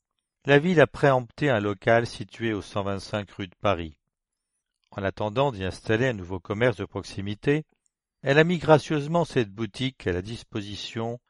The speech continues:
de la Maison des artistes de Charenton,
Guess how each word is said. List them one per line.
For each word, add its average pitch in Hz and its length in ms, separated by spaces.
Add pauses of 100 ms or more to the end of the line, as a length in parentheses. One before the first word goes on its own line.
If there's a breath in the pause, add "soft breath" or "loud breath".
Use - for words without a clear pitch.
(160)
de 113 80
la 117 80
Maison 147 320
des 127 180
artistes 127 520
de 104 140
Charenton, 104 680